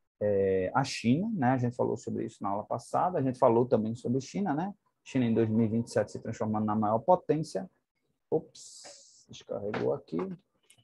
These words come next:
Dá uma carregada, tá certo? E, é,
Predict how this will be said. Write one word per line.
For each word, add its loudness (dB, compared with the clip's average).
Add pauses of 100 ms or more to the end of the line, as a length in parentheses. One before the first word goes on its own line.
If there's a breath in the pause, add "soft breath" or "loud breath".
(600)
Dá -6
uma -4
carregada, 4 (960)
tá -14
certo? -4 (120)
E, 2 (840)
é, 0